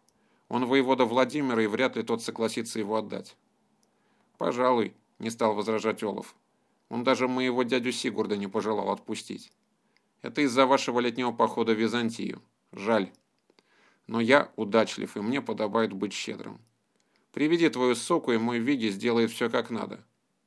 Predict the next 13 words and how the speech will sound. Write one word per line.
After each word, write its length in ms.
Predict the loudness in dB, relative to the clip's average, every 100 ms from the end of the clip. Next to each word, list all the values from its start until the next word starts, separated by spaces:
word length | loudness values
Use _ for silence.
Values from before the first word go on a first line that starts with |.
| -8
Можешь 320 | -4 -4 -4
не 100 | -8
сомневаться». 680 | -8 -8 -6 -6 -8 -14 -20 _ _ _ _ _ _ _ _ _ _ _
«А 100 | -8
ты 100 | -2
не 100 | 0
хотел 300 | 2 2 2
бы 120 | 0 0
присоединиться 720 | -2 0 2 2 2 0 -4
к 60 |
нам?» 200 | -2 -4
спросил 420 | -4 -4 -2 -2 0
Духарев. 540 | 0 0 -6 -8 -14